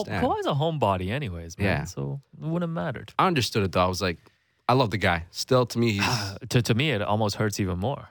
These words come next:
Speaker 1: Really?
Speaker 2: Just knowing the what if.
Speaker 1: Right. He, yeah, that
Speaker 2: Right?
Speaker 1: hurts. But, but it's, it's cool now to see, like, we, I feel like without him staying, like, sometimes it's just cool to say, "We would've won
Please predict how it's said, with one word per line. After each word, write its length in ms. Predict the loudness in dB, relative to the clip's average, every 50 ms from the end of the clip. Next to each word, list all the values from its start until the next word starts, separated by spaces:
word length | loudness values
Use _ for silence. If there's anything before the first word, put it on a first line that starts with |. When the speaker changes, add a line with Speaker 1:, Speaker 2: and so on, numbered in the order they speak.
| _ 0
Speaker 1:
Really? 260 | 2 2 2 2 -2
Speaker 2:
Just 220 | -2 -4 -2 0
knowing 320 | 2 2 2 0 0 -2 -2
the 100 | -2 -2
what 180 | -2 -2 -2 -2
if. 340 | -4 -4 -8 -12 -16 _ -12
Speaker 1:
Right. 340 | -10 -8 -4 -4 -4 -6 -6
He, 180 | -8 -10 -10 -6
yeah, 220 | -2 -2 -2 -2 0
that 180 | 0 2 2 2
Speaker 2:
Right? 60 | 2
Speaker 1:
hurts. 440 | 2 2 2 2 0 -2 -4 -8 -10 _ _ _ _ _ _ _ _ -2
But, 120 | -2 -2 0 2
but 120 | 2 2
it's, 100 | 2 2 -2 -4 -4 -4
it's 140 | -4 -4
cool 280 | -4 -6 0 2 4 4
now 120 | 4 4 2
to 100 | 0 -2
see, 140 | -2 0 2
like, 200 | 0 0 -2 0
we, 160 | -2 -2 -2 -2 -4 -4
I 120 | -2 -2 0
feel 180 | 2 2 4 4
like 200 | 4 2 0 _ _ _ _ _ _ _ _ -2
without 420 | 2 2 2 4 4 4 4 4 2
him 220 | 0 0 0 -2
staying, 380 | -4 -2 0 2 2 2 2 0
like, 140 | -2 -2 -4
sometimes 300 | -6 -4 -2 0 0 0
it's 80 | 0
just 140 | -4 -6 -6
cool 140 | -4 -4 -4
to 60 | -4
say, 240 | -2 -2 -2 -2 -2
"We 140 | -2 -4 -4
would've 200 | -2 -2 -4 -4
won 320 | -2 -2 -2 -2 -4 -10